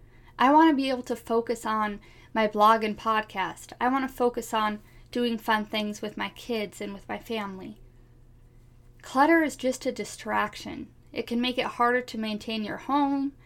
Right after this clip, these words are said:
It'll make you feel more overwhelmed. It might even make it feel like it would be easier to live somewhere else. But in order to find what you love about your home,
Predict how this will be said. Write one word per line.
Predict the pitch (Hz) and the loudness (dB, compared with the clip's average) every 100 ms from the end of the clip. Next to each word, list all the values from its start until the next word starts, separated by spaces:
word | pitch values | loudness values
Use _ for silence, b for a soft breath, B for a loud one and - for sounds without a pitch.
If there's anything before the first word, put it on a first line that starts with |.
| b b b b | b b b b
It'll | - 214 | 0 0
make | 208 208 220 | 0 -2 -4
you | |
feel | 208 214 208 | -4 -2 -2
more | 196 196 | -2 -4
overwhelmed. | 196 190 190 196 277 277 269 269 262 - - b - | -4 -4 -4 4 6 6 4 -2 -6 -14 -20 b -10
It | 214 | -4
might | 220 240 294 | -2 2 4
even | 311 311 320 262 220 | 4 4 4 4 2
make | 240 269 - - - | 0 -2 -6 -16 -12
it | 254 247 - | -8 -8 -12
feel | - 254 247 240 | -2 2 4 4
like | 233 214 | 2 0
it | 233 | 0
would | 208 | 0
be | 196 214 - | -2 -6 -4
easier | 220 214 226 208 | -4 -2 -2 -2
to | 202 | -2
live | 196 202 202 | -4 -4 -4
somewhere | - 202 190 196 - | -6 -6 -6 -8 -4
else. | 180 170 - - - - - - _ - - - | -2 -2 -8 -18 -20 -20 -20 -20 _ -20 -20 -4
But | 240 - | -2 -2
in | 240 | -2
order | 262 277 302 311 | 0 0 2 2
to | 285 | 0
find | - 254 254 269 247 - | -2 -2 0 0 -2 -2
what | 262 - | -4 -2
you | 247 | -4
love | 220 240 | 0 0
about | 247 226 233 - | 2 2 2 0
your | 214 | -6
home, | 220 214 208 214 | -6 -4 -4 -6